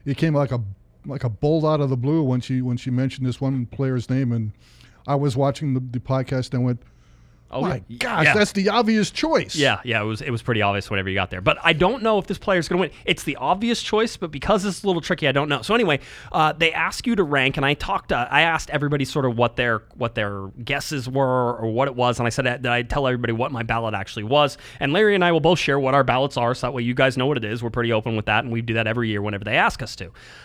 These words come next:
Speaker 2: Um, so the first one is the L A Galaxy Player of the Year, and this one is easy, and that's why we're doing it first, um, because it is not much of a discussion point, although I think that there are some media members who will make it a
Speaker 1: One in
Speaker 2: discussion point.
Speaker 1: particular who will go nameless,
Speaker 2: <laughs> That's
Speaker 1: who,
Speaker 2: right.
Speaker 1: who thinks otherwise.
Speaker 2: Uh, however,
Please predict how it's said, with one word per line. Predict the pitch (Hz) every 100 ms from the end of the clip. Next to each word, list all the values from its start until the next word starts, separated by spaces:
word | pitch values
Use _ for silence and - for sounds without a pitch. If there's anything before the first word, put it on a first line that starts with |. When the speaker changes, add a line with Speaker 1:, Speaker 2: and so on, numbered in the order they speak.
| - 120
Speaker 2:
Um, | 123 120 120 120 117
so | - 180
the | 160 156
first | - 226 -
one | 226
is | - 190 160
the | 190
L | 160
A | 170
Galaxy | 160 151 - 156
Player | - 151 143
of | 131
the | 131
Year, | 165 196 190 - -
and | 143
this | 147 156
one |
is | 131 -
easy, | 190 202 160 165 151 - -
and | 131
that's | 139 147
why | 160
we're | 143 143
doing | 147 131
it | 117
first, | 143 135 123 - -
um, | 131 127
because | 131 117 123
it | 147 127
is | 120
not | 135 131
much | 139 143
of | 135
a | 127
discussion | - - 135 143
point, | 120 131 131
although | 131 131 123
I | 120
think | 147 123
that | -
there | 127
are | 120
some | - 131
media | 120 120
members | 120 120 113
who |
will | 143
make | 156 226 269
it | 147
a | 131
Speaker 1:
One | 135
in |
Speaker 2:
discussion | 170 147 208
point. | 139
Speaker 1:
particular | 185 185 196
who | 165
will | 160 147
go | 160
nameless, | 156 143 123 104
Speaker 2:
<laughs> | -
That's | 143 165 139
Speaker 1:
who, | 170
Speaker 2:
right. | 139
Speaker 1:
who | 147
thinks | 135 175 170 -
otherwise. | 165 139 127 110 101 101 -
Speaker 2:
Uh, | 147 143 143
however, | - 196 220 202 135 139